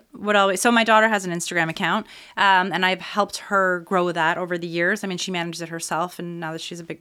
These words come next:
girl and everything, you know, um, but she still does ask me for my opinion, and every time there's a sponsorship and stuff, we review it together. So I'm, I'm no stranger to the, you know, social media landscape and growing it that way.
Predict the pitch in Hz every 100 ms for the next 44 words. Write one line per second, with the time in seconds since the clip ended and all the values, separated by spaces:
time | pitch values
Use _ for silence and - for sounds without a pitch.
0 | - 175 170 165 165 175 190 202 175 180
1 | - - - 190 190 208 240 226 214 202
2 | 180 160 190 180 180 170 190 170 170 175
3 | 170 175 175 185 175 165 190 - 165 160
4 | 170 170 170 170 165 180 170 165 156 -
5 | 165 147 180 180 - 185 190 - - 214
6 | 208 196 180 170 170 180 165 165 160 185
7 | 160 - 175 - 165 160 156 156 156 -
8 | 165 160 165 160 156 156 156 156 160 214